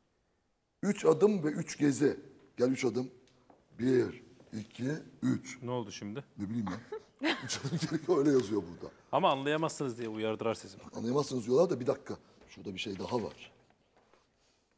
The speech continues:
Speaker 2: Devam var, otuz dört.
Speaker 1: Hı?
Speaker 2: Devam var, otuz dört.
Speaker 1: Evet,
Speaker 2: Otuz dört,
Speaker 1: şimdi.
Speaker 2: otuz beş.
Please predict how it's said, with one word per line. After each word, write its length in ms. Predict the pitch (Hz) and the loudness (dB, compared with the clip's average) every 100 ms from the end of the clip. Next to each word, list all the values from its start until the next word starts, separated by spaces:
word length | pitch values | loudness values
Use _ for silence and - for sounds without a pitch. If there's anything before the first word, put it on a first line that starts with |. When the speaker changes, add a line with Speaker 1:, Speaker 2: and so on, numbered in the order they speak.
| _ _ | _ _
Speaker 2:
Devam 340 | 110 123 127 107 | -4 0 0 -2
var, 160 | - - | -6 -12
otuz 220 | - 104 | -16 -10
dört. 140 | 107 - - _ _ _ | -12 -12 -20 _ _ _
Speaker 1:
Hı? 180 | 156 185 - _ _ _ _ _ - - | -4 -4 -8 _ _ _ _ _ -20 -14
Speaker 2:
Devam 340 | 110 110 113 | -8 -6 -6
var, 80 | 101 | -8
otuz 260 | 113 107 101 | -12 -16 -14
dört. 140 | 101 - - - - - _ _ _ - - _ _ _ _ - | -14 -16 -20 -20 -20 -20 _ _ _ -20 -20 _ _ _ _ -2
Speaker 1:
Evet, 380 | 110 104 101 92 | 0 2 0 -2
Speaker 2:
Otuz 80 | 85 | -4
dört, 80 | 117 | -4
Speaker 1:
şimdi. 240 | 123 120 | -2 -2
Speaker 2:
otuz 400 | - 110 - - | -2 -6 -14 -18
beş. 160 | - | -16